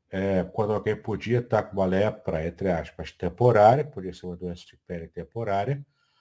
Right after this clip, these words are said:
ou a lepra mesmo, né? A hanseníase de verdade, que aí já não era temporária, aí é mais real, né? Mais permanente.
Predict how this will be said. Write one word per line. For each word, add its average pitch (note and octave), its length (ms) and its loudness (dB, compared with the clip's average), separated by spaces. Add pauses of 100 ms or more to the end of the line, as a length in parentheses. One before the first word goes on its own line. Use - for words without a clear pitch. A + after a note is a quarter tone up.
(240)
ou A#2 140 0
a C#3+ 60 4
lepra B2+ 460 0
mesmo, A2+ 360 -4
né? F2+ 140 -4
A E2+ 280 -6
hanseníase F2+ 540 -10
de - 140 -12
verdade, F2 680 -10 (880)
que G2 120 2
aí F2 100 8
já A2 140 6
não A2 100 6
era E2+ 140 6
temporária, F2 560 2
aí D2 100 -6
é E2 60 -6
mais E2+ 240 -4
real, F2+ 360 -2
né? D#2 140 -8
Mais D#2+ 220 -6
permanente. E2+ 800 -6